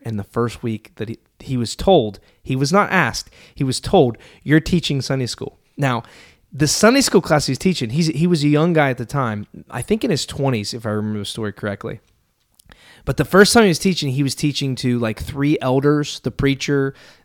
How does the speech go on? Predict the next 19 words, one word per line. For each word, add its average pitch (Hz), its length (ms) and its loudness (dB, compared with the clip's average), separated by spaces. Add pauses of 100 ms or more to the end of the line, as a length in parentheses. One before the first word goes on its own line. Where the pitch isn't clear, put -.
(120)
all 139 200 6
their 135 180 6
wives, 120 560 -2
who, 123 340 -4 (160)
you 143 160 -4
know, 110 200 -6 (300)
<laughs> - 320 -20
you 160 140 0
know, 117 160 -2 (120)
all 151 240 6
of 135 80 0
them 131 160 0
had 117 440 -2 (300)
twice 131 420 0
or 127 160 -6
three 143 300 -2
times 131 320 -2
as 113 140 -6
much 120 480 -6